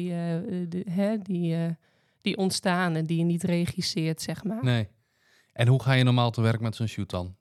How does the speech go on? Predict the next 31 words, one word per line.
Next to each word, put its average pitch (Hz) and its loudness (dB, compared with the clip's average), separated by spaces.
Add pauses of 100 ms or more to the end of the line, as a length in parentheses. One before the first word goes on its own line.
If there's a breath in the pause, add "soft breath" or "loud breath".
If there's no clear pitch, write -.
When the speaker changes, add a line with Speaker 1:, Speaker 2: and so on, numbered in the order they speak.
Speaker 2:
Ik 95 -6
denk 110 0
dat 101 -4
je 117 2
al 92 0
eerder 104 0
begint 101 0
dan 107 -2
dat 101 -2
je - -2
in 110 2
de 101 -2
auto 107 -2
stapt. - -8
Of 101 -4
begin 113 0
je 110 2
dan 107 -2
echt 107 -4
pas 110 -4
na 107 0
te 104 -6
denken 104 -4
over 98 -6 (380)
hoe 110 -2
je 98 -2
met 104 -4
zo'n 98 -12
foto 104 -6
gaat 95 -10
zetten? - -12